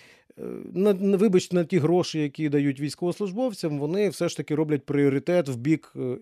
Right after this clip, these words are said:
іноді, дуже часто, в пріоритет цивільних п-, професій. А вже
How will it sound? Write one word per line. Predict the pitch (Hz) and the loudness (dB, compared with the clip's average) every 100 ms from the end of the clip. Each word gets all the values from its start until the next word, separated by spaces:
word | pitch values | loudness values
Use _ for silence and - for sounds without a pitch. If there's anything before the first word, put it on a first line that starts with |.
| - | -6
іноді, | 208 196 147 117 127 135 | 2 2 2 0 -2 -4
дуже | 143 139 | -4 -4
часто, | 127 151 135 - | -2 -2 -2 -4
в | 117 | -6
пріоритет | 143 143 143 139 151 - | 0 0 0 0 -2 -2
цивільних | 156 147 123 117 | 0 0 0 -2
п-, | - 135 | -8 -12
професій. | - 123 123 92 - 98 - - - - | -6 -4 -4 -6 -8 -14 -16 -20 -18 -6
А | 139 | -4
вже | 151 185 | 0 0